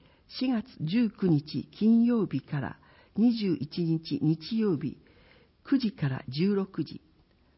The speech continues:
場所、道の駅、岩手北三陸。問い合わせ、道の駅、岩手北三陸。電話、零一九四六六の八八三零。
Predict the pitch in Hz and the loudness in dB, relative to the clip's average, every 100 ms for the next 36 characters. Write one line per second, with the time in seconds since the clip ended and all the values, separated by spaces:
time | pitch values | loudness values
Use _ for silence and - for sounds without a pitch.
0 | _ 170 165 - 185 165 - - 165 175 | _ -2 -2 0 -4 -4 -8 -4 -2 -2
1 | - 226 226 220 190 - 139 - _ _ | 0 2 2 0 -2 -8 -12 -14 _ _
2 | _ 220 233 175 - 131 - - 208 196 | _ 0 0 0 -6 -10 -12 -8 -6 -6
3 | - 214 175 131 - - 143 _ _ _ | -4 -2 -2 -4 -8 -12 -14 _ _ _
4 | _ _ _ - 240 233 233 220 214 - | _ _ _ -2 2 2 2 0 -4 -6
5 | 180 - _ _ _ 170 214 - 233 226 | -8 -10 _ _ _ 0 0 0 0 0
6 | - 196 - 139 - _ _ 220 240 208 | -2 -6 -6 -10 -10 _ _ -4 -2 -4
7 | - 143 - - 220 214 - 214 170 151 | -6 -10 -10 -10 -8 -6 -4 -2 -2 -4
8 | 151 - 160 _ _ _ _ - 202 233 | -10 -12 -14 _ _ _ _ 0 4 6
9 | 240 214 214 - - 165 240 285 302 - | 6 4 2 -2 -2 4 6 6 2 -4
10 | - 208 208 196 196 165 131 - - - | -6 0 0 2 0 0 -2 -8 -20 -4
11 | - 208 - 262 262 262 233 226 214 - | 0 0 0 -2 -2 0 0 2 -2 -10
12 | - 185 - 247 269 269 - - 180 180 | -10 -6 -2 -2 -2 -6 -8 -4 0 0
13 | 165 156 135 | 0 -2 -6